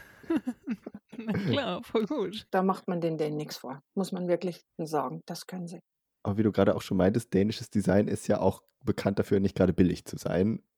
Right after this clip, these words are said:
Speaker 3: Und das ist vielleicht auch ein allgemeines Klischee von Dänemark, oder? Zumindest mir
Speaker 2: Also
Speaker 3: kommt's als ein sehr teures Land vor.
Speaker 2: Es ist es auch. Aber wenn man sich ein gutes Stück kauft und auch wirklich viel Geld dafür bezahlt, dann hat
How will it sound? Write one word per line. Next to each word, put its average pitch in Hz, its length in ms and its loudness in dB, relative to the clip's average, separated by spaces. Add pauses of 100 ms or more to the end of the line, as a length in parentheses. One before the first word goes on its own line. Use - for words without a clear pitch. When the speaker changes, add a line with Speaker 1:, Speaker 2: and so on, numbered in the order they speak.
Speaker 3:
Und 98 260 -2
das 101 80 -2
ist - 40 -18
vielleicht 101 240 0
auch 104 160 4
ein 107 320 -2
allgemeines 92 840 4 (360)
Klischee 117 320 -2
von - 180 -6
Dänemark, 117 500 0
oder? 123 240 0 (240)
Zumindest 113 300 6
mir - 60 8
Speaker 2:
Also 247 200 12
Speaker 3:
kommt's 147 220 0
als 113 220 -2
ein 120 100 2
sehr 117 120 8
teures 117 400 2
Land 127 240 -2
vor. - 320 -6 (240)
Speaker 2:
Es 226 160 6
ist 254 200 2
es 175 160 -6
auch. - 300 -6 (200)
Aber 220 380 4
wenn 233 200 8
man 247 180 8
sich 262 260 0
ein 220 160 2
gutes 240 280 0
Stück 214 260 -4
kauft 254 760 0
und 208 180 4
auch 202 220 2
wirklich 247 260 2
viel 214 140 2
Geld 202 200 6
dafür 190 220 -2
bezahlt, 190 540 -4
dann 170 200 -4
hat 277 120 -6